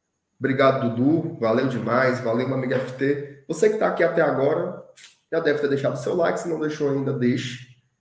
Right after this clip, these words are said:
Inscreva-se aqui no Glória e Tradição. Lembrando que amanhã saem dois vídeos, viu? Dois vídeos. Sai um vídeo sobre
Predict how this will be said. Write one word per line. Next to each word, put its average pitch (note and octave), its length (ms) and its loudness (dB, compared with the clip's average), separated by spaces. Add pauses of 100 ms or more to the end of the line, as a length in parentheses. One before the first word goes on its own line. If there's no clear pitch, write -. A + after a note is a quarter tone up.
(100)
Inscreva-se D#3+ 720 2
aqui C3+ 120 -6
no B2+ 120 0
Glória B2 220 4
e B2 40 -6
Tradição. C#3 560 -2 (260)
Lembrando F3+ 340 4
que G#3+ 80 2
amanhã F#3+ 320 2
saem F#3+ 300 0
dois G#3+ 240 4
vídeos, D3 340 -2
viu? E3 260 -8 (800)
Dois E3 220 0
vídeos. - 360 -18 (200)
Sai D#3 280 0
um D3 120 0
vídeo E3 240 -4
sobre E3 600 -4